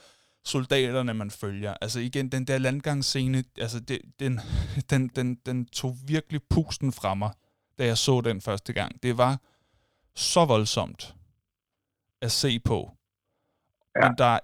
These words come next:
Speaker 1: en scene, jeg nyder endnu mere. Jeg har set den på YouTube rigtig mange gange, og det er den der sniper-scene, hvor han er oppe i tårnet og snakker med sin gud, imens han... Øh, altså, jeg synes bare, det ser så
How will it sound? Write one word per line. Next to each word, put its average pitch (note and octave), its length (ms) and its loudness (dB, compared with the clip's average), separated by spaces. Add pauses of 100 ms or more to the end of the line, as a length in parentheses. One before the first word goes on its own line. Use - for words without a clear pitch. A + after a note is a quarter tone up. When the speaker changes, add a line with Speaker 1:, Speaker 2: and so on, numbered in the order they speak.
Speaker 1:
en F#3+ 200 -6
scene, C#3 440 -2
jeg C3 100 0
nyder C#3 400 -2
endnu D#3+ 220 0
mere. A2+ 280 2
Jeg G#2+ 200 0
har A2+ 120 0
set C#3 320 -4
den C3+ 100 -4
på - 100 0
YouTube B2+ 480 -2
rigtig B2+ 340 2
mange B2 160 2
gange, A2+ 280 -2
og A#2+ 100 -6
det C#3 60 -2
er C#3+ 100 0
den C#3+ 80 0
der C3+ 100 0
sniper-scene, A2+ 1000 -2 (640)
hvor A#2+ 120 0
han B2 120 2
er B2 60 4
oppe A#2+ 240 4
i B2+ 100 -4
tårnet C3 540 0 (260)
og A2+ 260 0
snakker A2+ 340 -2
med B2+ 140 0
sin B2+ 200 -4
gud, B2 260 -2 (480)
imens B2 400 -6
han... A#2 220 -4
Øh, G#2+ 280 -2 (760)
altså, A#2+ 260 -6 (240)
jeg C3 100 -4
synes D#3 180 -4
bare, C#3+ 180 -2
det F3 80 -6
ser - 200 -4
så F#3+ 200 -2